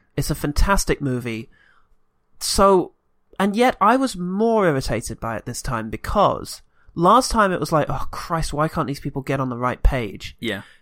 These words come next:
Speaker 1: Now, I'm very worried. In the same way that they didn't have time to react to their failures, like, they didn't have time to, they're
Speaker 2: Mm.
Speaker 1: making these movies so fast. They didn't have time to react to D-, uh, Bats v Soups's disappointment
Speaker 2: Yeah.
Speaker 1: appropriately. They're not gonna have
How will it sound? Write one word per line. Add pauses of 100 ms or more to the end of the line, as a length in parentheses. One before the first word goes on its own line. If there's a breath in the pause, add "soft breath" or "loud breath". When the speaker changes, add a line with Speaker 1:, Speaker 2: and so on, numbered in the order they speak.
Speaker 1:
Now, (180 soft breath)
I'm (200)
very
worried. (260)
In
the
same
way
that
they
didn't
have
time
to
react
to
their
failures,
like,
they
didn't
have
time
to,
they're
Speaker 2:
Mm.
Speaker 1:
making
these
movies
so
fast. (340)
They
didn't
have
time
to
react
to
D-,
uh,
Bats
v
Soups's
disappointment
Speaker 2:
Yeah.
Speaker 1:
appropriately. (480 soft breath)
They're
not
gonna
have